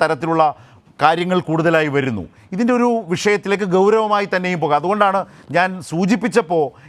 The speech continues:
ഇന്നത്തെ ഒരു ദിവസം നമ്മുടെ മുമ്പിലേക്ക് വന്ന, നമ്മുടെ അനുഭവങ്ങളിലേക്ക് വന്ന പല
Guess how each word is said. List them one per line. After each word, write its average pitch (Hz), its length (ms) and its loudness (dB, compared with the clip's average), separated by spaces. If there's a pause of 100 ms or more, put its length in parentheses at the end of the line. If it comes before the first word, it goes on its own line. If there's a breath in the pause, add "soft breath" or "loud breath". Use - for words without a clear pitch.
(120)
ഇന്നത്തെ 196 340 0
ഒരു 196 180 -2
ദിവസം 190 360 -2
നമ്മുടെ 180 240 0
മുമ്പിലേക്ക് 170 460 -2
വന്ന, 165 160 -2 (180)
നമ്മുടെ 165 240 0
അനുഭവങ്ങളിലേക്ക് 170 760 -2
വന്ന 156 160 0 (380 loud breath)
പല 175 140 2